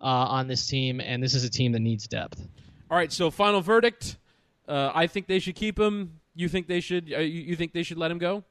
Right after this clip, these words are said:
Speaker 1: I think if the price gets too high, I would put it at eleven or twelve million dollars.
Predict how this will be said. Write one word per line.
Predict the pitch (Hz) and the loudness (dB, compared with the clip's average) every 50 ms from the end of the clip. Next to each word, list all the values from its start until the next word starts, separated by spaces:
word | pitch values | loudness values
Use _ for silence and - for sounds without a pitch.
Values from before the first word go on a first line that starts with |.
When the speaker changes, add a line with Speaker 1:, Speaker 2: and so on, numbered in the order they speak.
| _ _ _ | _ _ _
Speaker 1:
I | - 139 151 | -2 0 0
think | 165 - 202 196 175 165 | 2 4 2 2 2 0
if | 147 | -4
the | - 139 | -6 -10
price | - - 165 165 165 - - | -4 -2 0 0 0 0 -2
gets | - 160 143 - - | -4 -4 -4 -4 -6
too | - 156 147 131 | -4 -4 -4 -4
high, | 110 113 107 101 101 101 104 104 101 - - | -4 -6 -8 -8 -8 -8 -10 -10 -12 -8 -2
I | 120 123 131 | 0 2 4
would | 139 147 135 - | 4 4 4 4
put | - 143 156 143 143 | 4 4 6 6 4
it | 135 127 - _ _ _ _ _ _ _ _ - | 2 2 -2 _ _ _ _ _ _ _ _ -6
at | 147 135 | -6 -4
eleven | 127 131 139 147 156 151 | -2 -2 0 2 2 2
or | 143 | 2
twelve | - - - 147 139 131 127 | 2 2 0 0 0 0 -2
million | 131 131 127 127 123 | -4 -4 -4 -4 -2
dollars. | 120 120 120 120 120 120 120 113 107 - | -2 -2 0 0 0 -2 -2 -4 -6 -8